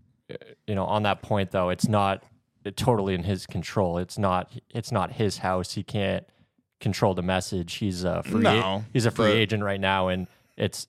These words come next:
Speaker 1: it's half about him, but it's half about the team that's pursuing him too, and, and they're free to
Speaker 2: Right, but you see that stuff, uh, a source close to Belichick says that he's fifty fifty on the deal and everything. And, and Belichick has leaked stuff out through, like, Lombardi and all that
Speaker 1: Right,
Speaker 2: stuff. But,
Speaker 1: right.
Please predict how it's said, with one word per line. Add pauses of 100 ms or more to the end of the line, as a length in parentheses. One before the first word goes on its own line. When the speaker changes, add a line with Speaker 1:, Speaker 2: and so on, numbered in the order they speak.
Speaker 1:
it's
half
about
him,
but
it's
half
about
the
team
that's (540)
pursuing
him
too,
and,
and
they're
free
to
Speaker 2:
Right,
but
you
see
that
stuff, (220)
uh,
a
source
close
to
Belichick
says
that
he's
fifty
fifty
on
the
deal
and
everything.
And,
and
Belichick
has
leaked
stuff
out
through,
like,
Lombardi
and
all
that
Speaker 1:
Right,
Speaker 2:
stuff.
But,
Speaker 1:
right.